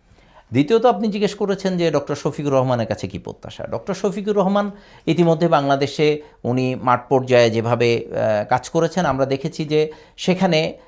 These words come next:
আহ, ওনার দৃষ্টিভঙ্গি উনি তুলে ধরেছেন, ওনার দলের ভবিষ্যৎ সম্পর্কে উনি তুলে ধরেছেন। এবং আমরা গত, আহ, দু একটি সংঘর্ষের যে বিষয়গুলো দেখেছি, সেখানে, আহ, ওনার দলের লোকজনও এখন,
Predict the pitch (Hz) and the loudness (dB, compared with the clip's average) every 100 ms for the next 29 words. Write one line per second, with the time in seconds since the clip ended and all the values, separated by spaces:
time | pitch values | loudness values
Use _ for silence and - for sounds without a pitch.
0 | _ - 135 131 127 - 165 147 131 - | _ 4 8 8 8 4 2 0 0 -2
1 | 165 143 147 131 127 127 131 131 131 131 | 0 2 2 4 2 0 2 2 2 0
2 | 139 127 117 113 110 110 101 113 127 - | -2 -2 0 0 2 0 0 -2 -2 0
3 | 123 - - 107 110 113 104 104 104 104 | -2 -2 -2 0 0 -2 -4 -4 -4 -4
4 | 107 110 - 139 - - - - - 143 | -4 -6 -6 -8 -8 -20 -20 -20 -4 2
5 | 147 151 151 160 151 151 - 120 123 127 | 4 4 6 8 8 6 0 2 4 6
6 | 139 135 135 - - 123 123 117 107 120 | 6 6 4 0 -4 -2 -2 -2 -4 -8
7 | 120 120 120 123 143 143 160 156 135 135 | -10 -12 -2 2 2 2 -2 0 4 2
8 | - 143 135 117 117 110 - 127 120 117 | 2 0 -2 -2 -2 0 0 0 2 2
9 | 110 143 - 180 151 147 139 139 - - | 0 -6 -10 -8 -4 0 0 -2 -10 -10
10 | - 120 123 120 120 - 160 160 170 151 | 2 6 8 8 6 0 2 4 6 6
11 | 147 139 131 117 143 147 147 - 95 - | 6 6 4 2 0 2 0 -4 -12 -8
12 | - 151 139 | -6 -4 -6